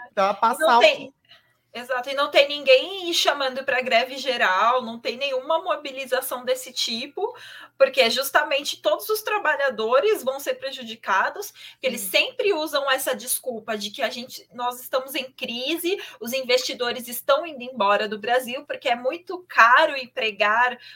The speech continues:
Speaker 2: um trabalhador no Brasil, então vamos reduzir os custos pro empregador, pra gente reter mais pessoas, mas não foi isso que aconteceu desde a primeira, da primeira reforma,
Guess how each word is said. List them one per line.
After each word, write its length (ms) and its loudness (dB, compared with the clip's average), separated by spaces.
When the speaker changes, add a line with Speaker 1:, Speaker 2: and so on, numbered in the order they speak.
Speaker 2:
um 100 -10
trabalhador 680 2
no 140 -6
Brasil, 640 -2
então 380 0
vamos 500 6
reduzir 560 0
os 160 -8
custos 600 -4
pro 120 -2
empregador, 880 2
pra 160 4
gente 320 -4
reter 320 -4
mais 220 -2
pessoas, 460 -2
mas 340 -4
não 240 -2
foi 180 -2
isso 220 -8
que 80 -4
aconteceu 520 -8
desde 300 -4
a 60 -4
primeira, 760 -6
da 120 -4
primeira 760 -2
reforma, 640 4